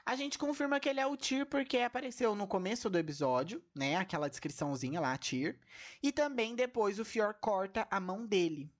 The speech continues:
E ele fica só com uma mão, né, e tal. E isso é bem diferente da mitologia. Mas até que essa parte da mão eu não, não me importei, não. Achei até legalzinho. Na mitologia, né, só lembrando, o deus Tyr perde a mão pro lobo Fenrir. Enfim, ele forja o martelo e tals.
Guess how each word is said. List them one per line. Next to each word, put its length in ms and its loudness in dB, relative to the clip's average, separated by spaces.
E 140 0
ele 160 2
fica 320 -2
só 180 -2
com 120 -2
uma 100 0
mão, 260 0
né, 140 -4
e 40 -8
tal. 180 -6
E 160 0
isso 160 -2
é 60 0
bem 180 0
diferente 420 -4
da 80 0
mitologia. 560 2
Mas 160 2
até 200 0
que 80 0
essa 180 2
parte 260 0
da 140 4
mão 160 0
eu 60 0
não, 260 2
não 80 2
me 80 2
importei, 460 2
não. 160 -2
Achei 240 0
até 200 2
legalzinho. 540 0
Na 180 -2
mitologia, 640 0
né, 260 0
só 120 -4
lembrando, 500 2
o 40 -2
deus 320 2
Tyr 260 2
perde 340 0
a 60 0
mão 380 0
pro 200 -4
lobo 220 2
Fenrir. 500 -4
Enfim, 400 0
ele 220 0
forja 400 0
o 40 -6
martelo 420 -2
e 40 -2
tals. 480 -2